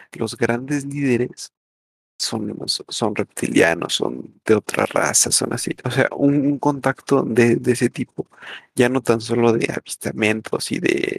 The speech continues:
y de visita, sino algo ya más permanente que ha,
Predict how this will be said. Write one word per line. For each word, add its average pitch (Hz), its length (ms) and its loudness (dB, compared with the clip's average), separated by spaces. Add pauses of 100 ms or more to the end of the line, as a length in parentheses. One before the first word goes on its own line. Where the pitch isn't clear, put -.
y 110 200 -2
de 107 100 2
visita, - 520 -8 (520)
sino 113 320 0
algo 120 200 4
ya 123 160 4
más 120 220 -6
permanente 117 960 0
que 120 220 2
ha, 104 380 -2